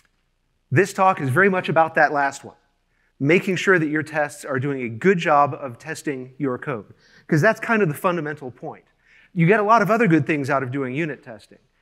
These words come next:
but if your unit tests aren't doing a good job of testing your code, you're gonna have problems, because it's a bug hunt.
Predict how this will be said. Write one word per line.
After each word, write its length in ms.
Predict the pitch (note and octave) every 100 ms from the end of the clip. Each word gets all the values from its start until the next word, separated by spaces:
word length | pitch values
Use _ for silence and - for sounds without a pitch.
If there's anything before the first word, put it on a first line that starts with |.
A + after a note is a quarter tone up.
| _ _
but 80 | D#3+
if 120 | D#3+
your 100 | D#3
unit 260 | E3 A#3+ G#3
tests 260 | G3+ G3 F#3+
aren't 200 | G3+ G3+
doing 180 | G3
a 40 | D3+
good 180 | D#3+ C#3
job 180 | D3+
of 80 | C#3+
testing 320 | C#3+ D#3+ D3+
your 100 | B2+
code, 240 | B2+ D3+ B2+
you're 140 | B2+
gonna 200 | B2 B2
have 220 | B2 A2
problems, 520 | - A2 G#2 _ _ _ _ _ _ _ _ _ _ D3
because 300 | E3 G3 E3
it's 100 | E3+
a 60 |
bug 220 | D3 G3+ C#3+
hunt. 220 | B2+